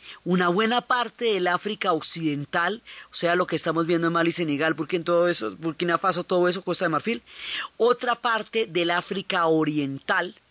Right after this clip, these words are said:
es decir, pasando por todo lo que va a ser, eh, Kenia, por lo que va a ser Somalia, muchos de esos lugares del África Oriental, casi hasta abajo, hasta, hasta las ciudades de Sofala. Así que el Islam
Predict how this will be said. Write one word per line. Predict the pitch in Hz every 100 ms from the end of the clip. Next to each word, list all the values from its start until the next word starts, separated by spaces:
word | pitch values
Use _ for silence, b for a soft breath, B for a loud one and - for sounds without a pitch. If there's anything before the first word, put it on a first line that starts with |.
| _ B B B B B
es | - 175
decir, | 190 185 214 196 - B B B
pasando | - 165 170 170 185
por | 180 156
todo | 175 175
lo | 185 175
que | - 160
va | 156
a | 160
ser, | - 180 156 B B B -
eh, | 180 175 165 147
Kenia, | - 185 175 175 170 165 165
por | - 175
lo | 156
que | 170
va | 156
a | 156
ser | 185 170
Somalia, | 165 185 175 170
muchos | 175 185 202
de | 185
esos | 190 202
lugares | 185 160 156 147 160 - B B B B
del | - 170 165
África | 180 208 185
Oriental, | 160 156 151 - 175 180 -
casi | 196 196 -
hasta | 208 185 165
abajo, | 156 196 - 143
hasta, | 135 156 151
hasta | 160 151 170
las | 156
ciudades | 143 165 165
de | 175
Sofala. | 185 180 170 156 - b b b _ _ - - - B B B
Así | 147 165 208
que | - 240 -
el | 196 165
Islam | 151 170 180 135